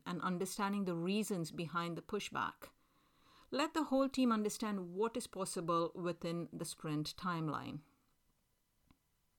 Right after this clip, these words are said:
Speaking of teams, passive team members who don't actively participate can hamper effective planning and leave them out of the loop.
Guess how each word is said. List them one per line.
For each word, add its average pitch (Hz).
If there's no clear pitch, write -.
Speaking 233
of 196
teams, 160
passive 285
team 240
members 208
who 233
don't 247
actively 185
participate 175
can 220
hamper 180
effective 165
planning 175
and 185
leave 175
them 165
out 156
of 156
the 165
loop. 147